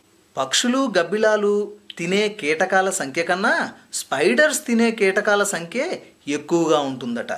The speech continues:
అంటే రైతులకు ఇవి బాగా సాయం చేస్తాయన్నమాట. ఇంకొక విషయం ఏంటంటే ఒక్క అంటార్కిటికా ఖండంలో తప్ప మిగిలిన అన్ని ఖండాల్లోనూ స్పైడర్స్ ఉన్నాయట. ఉత్తర అమెరికాలోని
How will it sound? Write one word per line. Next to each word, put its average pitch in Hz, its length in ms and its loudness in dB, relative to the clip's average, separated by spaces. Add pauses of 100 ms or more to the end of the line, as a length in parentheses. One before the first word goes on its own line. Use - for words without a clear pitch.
(200)
అంటే 226 480 0 (300)
రైతులకు 185 920 0 (160)
ఇవి 147 140 -4
బాగా 135 580 0 (300)
సాయం 190 360 0
చేస్తాయన్నమాట. 110 720 -6 (1000)
ఇంకొక 170 320 -2
విషయం 170 300 0
ఏంటంటే 151 720 -2 (180)
ఒక్క 135 240 -4
అంటార్కిటికా 214 1080 0
ఖండంలో 170 420 0
తప్ప 147 320 -4 (580)
మిగిలిన 175 400 0
అన్ని 185 520 -2
ఖండాల్లోనూ 196 840 0 (720)
స్పైడర్స్ 180 600 0
ఉన్నాయట. 110 440 -6 (760)
ఉత్తర - 180 0
అమెరికాలోని 233 840 0